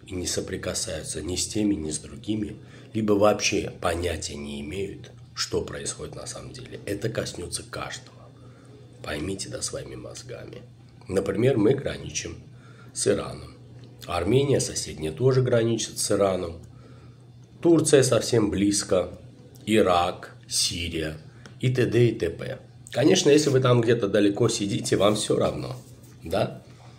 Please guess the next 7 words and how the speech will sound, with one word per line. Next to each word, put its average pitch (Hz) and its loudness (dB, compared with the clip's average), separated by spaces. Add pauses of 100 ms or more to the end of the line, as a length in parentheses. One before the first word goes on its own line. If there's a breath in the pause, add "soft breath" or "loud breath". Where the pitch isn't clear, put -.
(240 loud breath)
А 92 0
мы-то 104 4
тут - -4 (840)
не 85 -4
думали 117 2
об - -6
этом. - -14